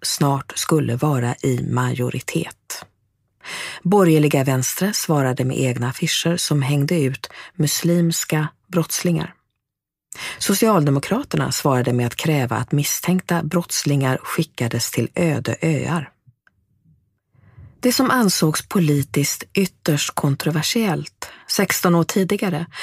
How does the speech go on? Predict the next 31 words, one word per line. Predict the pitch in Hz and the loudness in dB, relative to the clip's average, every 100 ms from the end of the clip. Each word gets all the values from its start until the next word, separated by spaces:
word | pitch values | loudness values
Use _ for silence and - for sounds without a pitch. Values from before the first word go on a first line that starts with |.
| - - | -4 2
när | 185 | 4
en | 185 | 6
nyss | 180 170 - - | 6 4 0 -6
frigiven | - 190 160 143 147 | 0 2 2 2 0
Mogens | 143 143 143 147 - | 2 0 -2 -2 -2
Glistrup | - 143 151 - - 151 - | -4 0 0 0 0 -2 -2
krävde | - 180 160 139 139 135 - - | -2 2 2 0 -2 -4 -8 -4
att | 170 - | -4 0
Danmark | 135 127 127 131 | 0 2 0 -2
skulle | - 135 | -2 -2
utses | - 170 147 - - 123 - - | 2 0 0 -4 -2 -2 -4 -6
till | - 131 | -2 0
en | 127 - - | 0 -4 -4
muslimfri | 156 143 - 185 185 139 131 - 151 156 | 0 0 0 2 2 0 -4 -2 -2 0
zon, | - - 104 - - - _ _ _ _ - - - | -4 -2 -2 -4 -8 -14 _ _ _ _ -12 -12 -2
var | - 208 254 | 2 4 6
nu | 208 143 87 | 6 4 2
en | 196 185 | 2 2
del | 147 151 190 180 - | 2 2 0 -2 -2
av | 151 135 | 0 0
den | 131 131 | 0 -2
politiska | - 160 131 - 139 - - | 2 0 0 -4 -4 -4 -2
retoriken | 151 151 185 202 - - - - - - | -2 -2 -2 -2 -4 -8 -8 -10 -12 -4
i | 196 | 0
hela | 190 214 147 208 233 - | 2 2 4 2 0 0
det | 196 | 2
danska | 196 147 - 131 | 4 2 0 -4
politiska | - 185 131 - - 127 | 0 2 2 -2 -4 -4
spektrat, | - 135 - - - - - _ _ _ _ | -4 -6 -6 -6 -8 -10 -18 _ _ _ _
inte | - 147 214 | 0 2 4
minst | 190 127 131 - - | 2 0 -2 -6 -8